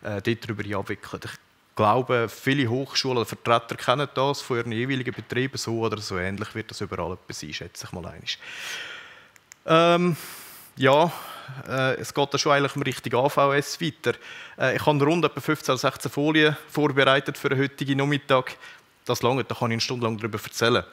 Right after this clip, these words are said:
Problemlos. Das ist aber nicht das Ziel, äh, oder Zweck oder Ziel. Da hat der Patrick Hartmann schon von Anfang an, ähm, eigentlich gesagt, wir wollen euch etwas zeigen, wenn wir schon an der F H N W sind. Oder dass wir auch mal irgendwie so ein Hands-on-Projekt oder ein, äh, ein Proof of Concept können demonstrieren, wenn wir schon da sind,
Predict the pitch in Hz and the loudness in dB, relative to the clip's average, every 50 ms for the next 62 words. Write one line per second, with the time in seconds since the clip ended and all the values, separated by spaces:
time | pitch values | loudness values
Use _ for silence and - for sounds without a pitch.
0 | - _ - - 110 101 - 104 101 107 123 123 101 92 101 - - 120 - 117 | -16 _ -2 -2 -2 0 0 -2 -2 0 0 -2 -2 -4 -4 -4 -4 -2 -2 -2
1 | 117 123 120 110 - - - - - 135 151 160 165 160 - - - 123 120 - | -2 -2 -4 -4 -4 -8 -6 -2 0 2 4 4 4 2 2 -4 -2 -2 0 0
2 | - 123 113 104 - - 139 139 - - 156 143 147 - - 147 143 156 - - | -2 -4 -6 -8 2 4 4 4 4 2 2 2 2 0 2 2 2 2 0 -4
3 | - - - - - - 123 110 - 127 - - - 135 - - 135 123 - - | -10 -12 -12 -14 0 0 0 2 2 -2 -2 0 0 0 2 2 -2 -2 2 4
4 | 135 135 135 131 135 131 127 120 135 131 131 135 139 - 147 151 147 139 135 135 | 4 4 4 4 2 2 2 4 6 6 6 6 6 4 4 4 6 6 6 6
5 | 135 - - - - - - - - 107 - - 131 127 127 131 131 135 131 127 | 6 4 -2 -10 -12 -12 -12 -12 -14 -10 0 4 6 6 6 6 6 4 2 2
6 | - 123 135 139 135 123 - - 147 131 - - - - 123 123 127 127 120 123 | 2 2 2 4 2 -2 0 0 -4 -4 -4 -10 -6 0 2 4 4 2 2 2
7 | 131 113 - 120 - 123 120 120 110 - 104 - - 123 127 135 123 120 95 98 | 0 0 0 -2 -2 0 0 0 -2 -4 -8 -2 2 2 2 4 2 0 2 4
8 | 117 127 135 143 - - 127 120 120 120 120 - - 127 120 117 117 120 117 113 | 4 4 4 2 -2 -2 0 2 4 2 2 2 0 0 0 2 0 0 -2 0
9 | 117 113 - 131 117 104 95 82 92 95 104 104 - 104 - - 110 101 - - | 0 0 0 -2 -2 -2 -4 -6 -6 -6 -6 -6 -6 -6 -4 -4 -4 -4 -2 -2
10 | 117 113 110 107 104 104 101 101 - 104 127 - 120 110 104 - 110 - - 110 | -2 -2 -2 0 0 0 -2 -2 -2 -4 -6 -4 -4 -6 -4 -4 -4 -2 -2 -4
11 | - - - 123 117 120 127 - - 113 123 117 113 117 113 - - - - - | -4 -4 -2 0 0 0 0 -4 -4 -2 0 0 0 0 -2 -6 -14 -20 -20 -20
12 | - _ _ - 127 127 123 117 120 127 143 - - - - 139 123 123 120 120 | -20 _ _ 2 4 4 6 6 6 4 4 2 -4 -6 -8 -6 -4 -4 -4 -2
13 | 117 117 120 117 110 113 113 113 113 113 113 123 - - 143 127 - 123 - - | -2 0 0 0 2 2 2 0 -2 -4 -6 -8 -4 -4 -4 -4 -4 -6 -6 -2
14 | - 123 127 - - 131 - - - 139 151 165 - - 160 165 160 - - - | -2 -2 -2 -2 -6 -8 -10 -2 0 0 0 2 2 0 0 0 0 -4 -6 -4
15 | 147 147 143 147 151 139 120 123 131 151 170 160 - 160 143 143 139 147 - - | 0 0 2 2 2 2 4 4 4 4 2 0 -2 0 0 2 0 0 0 0
16 | 156 151 160 | -2 -2 -2